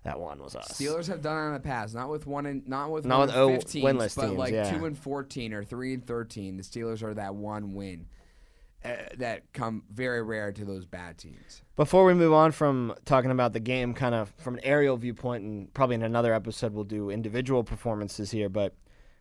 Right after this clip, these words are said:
Speaker 1: y-, you gotta talk about the refs, right? 'Cause it was a storyline in this game. A lot of questionable calls against the Bears, I'm not gonna lie. I mean,
Speaker 2: Yeah.
Speaker 1: they really seemed to get the hose in that game.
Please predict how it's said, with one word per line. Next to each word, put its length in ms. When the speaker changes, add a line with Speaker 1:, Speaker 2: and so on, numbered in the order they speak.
Speaker 1:
y-, 160
you 120
gotta 220
talk 180
about 200
the 80
refs, 360
right? 320
'Cause 180
it 80
was 240
a 40
storyline 680
in 140
this 180
game. 500
A 120
lot 200
of 60
questionable 500
calls 260
against 280
the 80
Bears, 440
I'm 100
not 180
gonna 180
lie. 200
I 60
mean, 100
Speaker 2:
Yeah. 180
Speaker 1:
they 760
really 400
seemed 280
to 40
get 180
the 80
hose 360
in 60
that 200
game. 460